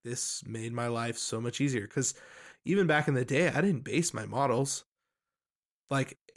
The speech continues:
if, if you were gonna do anything, like, straight up twenty years ago,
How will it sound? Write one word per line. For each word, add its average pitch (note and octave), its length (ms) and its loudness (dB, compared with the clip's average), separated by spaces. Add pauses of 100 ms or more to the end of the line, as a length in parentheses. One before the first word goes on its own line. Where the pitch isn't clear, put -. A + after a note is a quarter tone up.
(120)
if, C#3+ 300 -2
if D#3+ 160 0
you G#3+ 80 4
were A3+ 100 4
gonna F#3 220 6
do C#3+ 260 4
anything, F3 680 0 (300)
like, B2+ 380 0
straight D3+ 320 4
up C#3 160 4
twenty B2+ 380 2
years C3+ 220 4
ago, F3 320 6